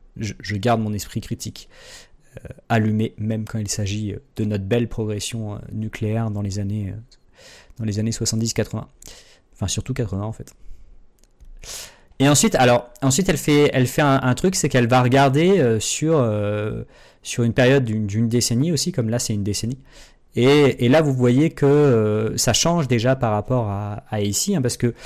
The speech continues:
en fait, sur la période deux mille quatre deux mille quatorze, on était quand même au balbutiement de, de ces technologies. Et aujourd'hui, il y a un, il y a un déploiement qui est plus marqué. Mais comme on est sur, euh, des déploiements qui sont plutôt exponentiels, en fait, c'est, c'est encore mieux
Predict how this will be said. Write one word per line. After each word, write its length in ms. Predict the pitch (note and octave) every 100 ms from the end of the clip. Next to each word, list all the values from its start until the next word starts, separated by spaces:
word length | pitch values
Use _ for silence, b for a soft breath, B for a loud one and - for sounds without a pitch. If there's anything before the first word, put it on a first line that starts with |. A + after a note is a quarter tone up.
| B B
en 120 | - G#2+
fait, 140 | D3+
sur 100 | C3+
la 80 | B2
période 200 | A#2 A#2
deux 100 | A#2
mille 140 | A#2+
quatre 180 | - B2
deux 40 |
mille 120 | A2+ G#2+
quatorze, 360 | G#2+ E3+ E3
on 80 | A#2+
était 160 | G2 -
quand 80 |
même 140 | C3+ A#2+
au 60 |
balbutiement 720 | F#2+ C3 C3+ B2 A#2 C3 C3+ C#3
de, 200 | G#2 G2+
de 160 | G2
ces 140 | G2 G#2+
technologies. 560 | A2 G#2 G2 F#2 D#3 B B B -
Et 80 |
aujourd'hui, 320 | A2 G#2+ G#2+ D#3+
il 40 |
y 40 |
a 60 | C3
un, 80 | A2
il 120 | G#2+
y 60 | A2
a 20 |
un 60 |
déploiement 340 | G#2 G2 A#2+ D3
qui 140 | -
est 60 | G#2
plus 200 | - D3+
marqué. 360 | C#3+ C3 - - B B B B
Mais 160 | A2 C3
comme 180 | E3+ E3+
on 80 | D#3 C3+
est 100 | C#3+
sur, 360 | C#3 - C#3 B2+
euh, 260 | G#2 G#2+
des 140 | G#2+ A2+
déploiements 340 | A2+ B2+ C#3+
qui 140 | -
sont 200 | A#2 A#2
plutôt 480 | G#2 C3 C3 C#3 C3+ C3+
exponentiels, 580 | C3 - A#2 G2+ F3
en 160 | F#3 A2
fait, 180 | D3+ D3
c'est, 120 | B2
c'est 180 | - -
encore 320 | A2 - A#2
mieux 460 | G#2 G#2 A2+ D3